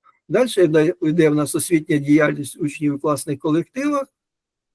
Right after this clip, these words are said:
Дальше в нас, е, співпраця з батьками та вищими навчальними закладами та громадськістю йде. Дальше у нас обслуговуюча господарча діяльність,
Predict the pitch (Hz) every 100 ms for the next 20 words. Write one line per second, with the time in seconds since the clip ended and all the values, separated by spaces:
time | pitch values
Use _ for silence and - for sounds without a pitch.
0 | _ _ _ _ _ _ _ _ _ _
1 | _ 160 170 156 - 151 147 143 - 160
2 | 160 165 - 165 175 180 170 156 139 147
3 | 151 - 160 143 143 139 156 143 156 143
4 | 143 127 160 143 143 143 139 185 247 285
5 | 269 220 226 - _ - 156 170 156 220
6 | 220 226 220 220 214 196 202 220 _ _
7 | _ _ _ _ - 156 214 202 175 165
8 | 160 - 185 - 180 185 175 160 156 151
9 | 147 156 160 156 180 160 247 302 320 294